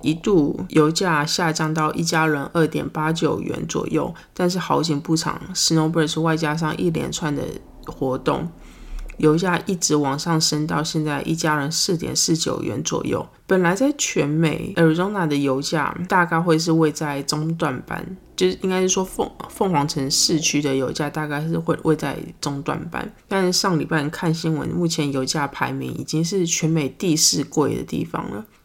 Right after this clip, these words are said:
上周末出城去玩，其实也还是在 Arizona，但是就是不是在凤凰城区，那边油价就是硬生生的比这边便宜大概一块钱左右。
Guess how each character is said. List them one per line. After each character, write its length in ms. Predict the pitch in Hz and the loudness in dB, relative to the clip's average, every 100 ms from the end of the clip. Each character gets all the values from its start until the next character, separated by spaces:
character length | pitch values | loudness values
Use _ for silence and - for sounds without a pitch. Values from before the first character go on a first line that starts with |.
| - | -6
上 260 | - 175 | 0 0
周 160 | 170 175 | 2 2
末 260 | 185 175 160 165 | 4 2 0 -2
出 240 | - 175 | -2 0
城 240 | 185 160 147 | 2 0 0
去 160 | - | -2
玩， 180 | 160 - | -2 -2
其 200 | 156 180 | 0 2
实 160 | 190 190 | 0 0
也 160 | 170 147 | 0 0
还 220 | 147 151 | 0 -2
是 140 | 190 | -2
在 200 | 175 165 | 0 0
Arizona， 540 | 139 135 151 147 143 143 | 2 0 -2 -2 -4 -2
但 160 | 151 | 0
是 140 | 165 156 | 0 0
就 160 | 160 | 0
是 160 | 156 143 - | -2 -2 -4
不 120 | - | -4
是 80 | 147 | -2
在 120 | 160 | 0
凤 180 | 160 147 | -2 -2
凰 160 | 147 160 | -4 -4
城 200 | 170 160 | -4 -4
区， 360 | 165 160 - - _ _ _ - | -4 -4 -4 -8 _ _ _ -2
那 140 | 190 | 2
边 180 | 180 175 | 4 4
油 120 | 165 | 4
价 300 | 160 165 156 - | 2 0 -4 -6
就 180 | - 254 | -2 0
是 160 | 226 226 | 0 -2
硬 200 | 226 208 | 0 0
生 220 | 196 185 | 2 2
生 140 | 185 175 | 2 2
的 80 | 165 | 2
比 180 | 165 | 0
这 140 | 165 160 | -2 0
边 280 | 165 156 165 | 2 2 2
便 260 | - 170 | -2 -2
宜 140 | 160 143 | -2 -2
大 180 | 143 147 | -4 -4
概 160 | 165 - | -6 -6
一 80 | 165 | -6
块 200 | 175 165 | -4 -4
钱 220 | - - | -2 -4
左 180 | - 180 | -4 -4
右。 260 | 180 190 | -4 -6